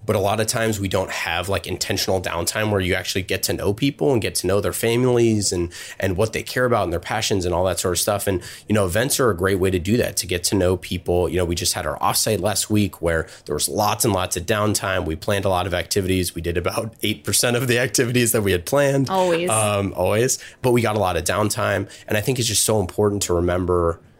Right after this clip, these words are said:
Speaker 1: that we need to do that. And, you know, and all of these type of events, this kind of, you know, segues to, to number four,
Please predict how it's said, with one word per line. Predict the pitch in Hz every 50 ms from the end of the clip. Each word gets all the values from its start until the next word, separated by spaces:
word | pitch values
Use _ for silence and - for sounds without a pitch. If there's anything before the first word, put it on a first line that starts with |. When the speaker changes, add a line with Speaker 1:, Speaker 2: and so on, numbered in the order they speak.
| _ -
Speaker 1:
that | 92 90
we | 90 92
need | 92 92 80
to | 78
do | 82 131 180 214
that. | 156 113 101 101 98 - - - - - - - - -
And, | 151 170 180 170 151 139 135 131 131 123 - - - _ _ _ _ _ _ _ _ _
you | - 110
know, | 110 110 104 85
and | - 101 107 104
all | 98 104 113
of | 117 117
these | 117 110 -
type | - 110 104 98
of | 95
events, | 90 85 98 120 120 110 - -
this | - - 104 -
kind | - 127 107 98
of, | 92 85 - - _ _ - - - -
you | 104
know, | 95
segues | 90 - - - 104 104 98 104 101 101 95 - - -
to, | - - 98 92 90 87 80
to | - - - -
number | 98 98 92 85 82 80
four, | - - - 170 180 165 110 92 92 92 -